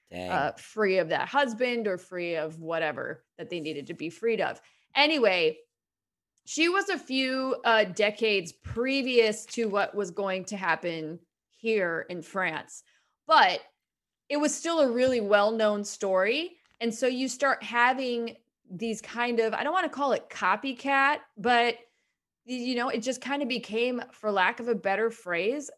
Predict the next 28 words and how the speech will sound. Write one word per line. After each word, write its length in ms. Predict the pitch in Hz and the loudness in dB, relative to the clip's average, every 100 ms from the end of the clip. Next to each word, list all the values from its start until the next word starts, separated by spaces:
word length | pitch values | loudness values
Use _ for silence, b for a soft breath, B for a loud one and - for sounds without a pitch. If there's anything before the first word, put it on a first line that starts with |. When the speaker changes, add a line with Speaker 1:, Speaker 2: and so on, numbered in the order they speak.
| - | -18
Speaker 2:
kind 320 | - 190 269 | -12 -8 -6
of 100 | 294 | -4
a 80 | 240 | -4
trend. 960 | - - - - 170 156 175 262 349 370 381 _ _ _ - | -6 -16 -16 -12 -4 -2 -2 -4 -6 -8 -10 _ _ _ -2
Speaker 1:
Right. 360 | 143 127 - - - | 0 0 -4 -8 -6
Speaker 2:
And, 100 | 262 | 0
like, 280 | 302 - - _ - | 0 0 -8 _ 0
even 320 | 311 339 339 | 0 2 0
before 400 | 339 - 294 285 | -2 2 2 4
the 80 | 277 | 2
Tofana, 880 | 269 240 - 226 226 233 226 226 208 | 0 -4 0 2 2 2 2 2 2
there 140 | 214 | 0
was 200 | 214 214 | 0 0
a 60 | 214 | -2
bunch 380 | 196 202 208 214 | -2 -2 -2 -4
of, 260 | 208 190 | -4 -2
um, 440 | 185 190 175 175 - | -2 0 0 -4 -10
rumors 680 | 196 208 202 202 196 196 196 | -4 -4 -2 -2 -2 -2 -4
and, 440 | - 185 185 180 - - | -6 -6 -6 -8 -12 -6
uh, 440 | 185 170 160 104 - - _ _ _ _ - | -2 0 -2 -6 -8 -14 _ _ _ _ -8
and 180 | 208 | -4
things 240 | 233 220 214 | 0 0 0
of 100 | 190 | 0
that 160 | 190 180 | 0 -2
nature 420 | 185 175 196 190 | -6 -6 -4 -4
that 280 | 175 165 151 180 | -2 -2 -2 -4
the, 360 | 185 180 175 - | -6 -2 -2 -2
um, 460 | 165 151 147 175 | -2 -4 -8 -14